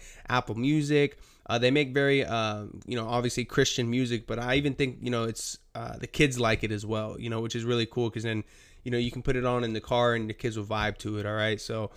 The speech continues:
uh, Dancing with Joy is one of my favorites, so go check that one out if you guys enjoy the conversation with Judah, all right? So, don't wanna say too much on here, but I did wanna just let everybody know I've just truly been appreciating all the encouragement when it comes to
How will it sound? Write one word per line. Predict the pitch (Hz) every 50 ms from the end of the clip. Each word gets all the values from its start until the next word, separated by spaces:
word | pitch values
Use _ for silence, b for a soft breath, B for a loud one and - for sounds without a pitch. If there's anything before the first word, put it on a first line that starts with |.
| b b b b b b -
uh, | 107 101 107
Dancing | 107 107 127 135 127 - 135 123
with | 120 110
Joy | 107 117 117 120
is | 117 113
one | 120 117
of | 113 110
my | 104 104
favorites, | - - 127 127 123 123 117 - -
so | - 113
go | 107 107 120 113
check | - 127 117 -
that | 113 110 107
one | 110 110
out | 117 123 127 120
if | 110 -
you | 117 107
guys | - 110 110 110 104 - - b b b b b
enjoy | - 113 110 123 120
the | 113
conversation | 110 - - 117 107 101 - - 117 113 - - 107
with | 101 101 98
Judah, | 107 110 113 110 98 101 101 - - - - -
all | 117
right? | 113 117 123 123 -
So, | - - 120 117 113 107 B B B B B
don't | - 165 185
wanna | 180 180 170
say | - - 180 170
too | - - 156
much | 160 165 175 - -
on | 180 180 175
here, | 175 180 185 180 170
but | 143 139 135 123
I | 131 131
did | 135 156 147
wanna | 147 147 143 143
just | 135 143 135 -
let | - 139 135
everybody | 135 139 127 135 123 127 123
know | 127 127 131 131
I've | 123 117 117 117
just | 120 117 - -
truly | - - 165 175 170 165
been | 151 143
appreciating | 131 - - 143 143 135 - - 135 131 127 117
all | 127 131 151 165
the | 165 156
encouragement | 143 123 110 - - 127 131 131 131 123 127 131 131 123 117
when | 120 117
it | 113
comes | - - 123 120 117 -
to | - 123 120 117 107